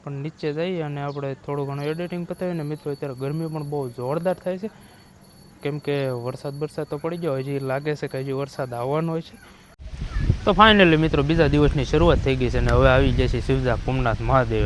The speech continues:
અને કુમનાથ મહાદેવને જે આ બગીચો છે ને, આ બગીચામાં થોડી વાર આરામ કરીશું. અને મિત્રો, હવે તમને બતાવવાનું છે કુમનાથ તળાવ ને ખાસ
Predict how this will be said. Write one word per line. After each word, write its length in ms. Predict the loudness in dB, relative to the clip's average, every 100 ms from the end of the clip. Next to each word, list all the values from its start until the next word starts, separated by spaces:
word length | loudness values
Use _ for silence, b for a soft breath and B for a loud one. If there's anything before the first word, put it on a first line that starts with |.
| 0
અને 140 | -4
કુમનાથ 320 | -4 -2 -2
મહાદેવને 580 | 0 0 2 0 0 -2
જે 120 | 0
આ 220 | 0 0
બગીચો 440 | 0 -2 -2 -2 0
છે 120 | 0
ને, 100 | 0
આ 40 |
બગીચામાં 480 | 0 0 0 0 -2
થોડી 200 | 0 0
વાર 180 | 2 4
આરામ 260 | 6 4 2
કરીશું. 320 | -4 -4 -6 B B B B B -2
અને 100 | 0
મિત્રો, 360 | 0 2 6
હવે 100 | 6
તમને 220 | 4 0
બતાવવાનું 460 | 0 2 4 4 2
છે 100 | -2
કુમનાથ 400 | 0 2 2 2
તળાવ 220 | 4 6
ને 100 | 4
ખાસ 240 | 2 2